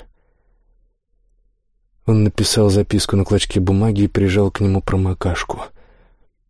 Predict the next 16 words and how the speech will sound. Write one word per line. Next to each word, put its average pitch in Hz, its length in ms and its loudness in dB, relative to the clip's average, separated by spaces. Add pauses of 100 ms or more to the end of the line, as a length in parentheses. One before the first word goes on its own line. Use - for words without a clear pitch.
(140)
«Отнеси 110 500 -2
это 90 240 -4
в - 120 -12
кассу. - 520 -6 (380)
Тебе 107 200 0
выдадут 98 380 -2
новую 92 320 0
платежную 92 520 -2
книжку 120 420 -4
и - 160 -6
новый 98 340 -2
жетон». 90 520 -6 (1300)
«Когда 95 280 0
мне 95 180 2
начинать, 98 640 -2
сэр?» - 360 -6